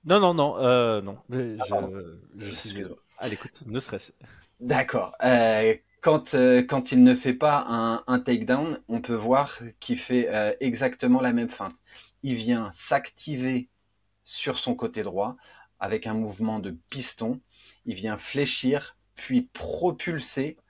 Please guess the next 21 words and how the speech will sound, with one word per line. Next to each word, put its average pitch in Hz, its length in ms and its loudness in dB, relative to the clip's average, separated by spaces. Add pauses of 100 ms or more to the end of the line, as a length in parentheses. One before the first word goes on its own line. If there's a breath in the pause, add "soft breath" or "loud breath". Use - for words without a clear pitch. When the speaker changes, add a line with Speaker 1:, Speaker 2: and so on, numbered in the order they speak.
(320)
Speaker 2:
faire 113 200 2
une 113 160 0
poussée 143 640 -6 (220 soft breath)
d'arrière 117 960 0 (140)
en 135 160 4
avant 120 480 0
avec 95 380 -6
tout 175 120 -10
son 120 220 -2
buste. 110 300 -4 (340 loud breath)
Son - 180 -2
buste 139 260 0
sur - 160 -2
la 113 120 2
photo, 127 500 -8
on 110 140 -6
voit, 127 260 0
hein, 123 180 0 (280 loud breath)
sa 123 240 2
jambe 127 320 2
s'étend 147 640 -6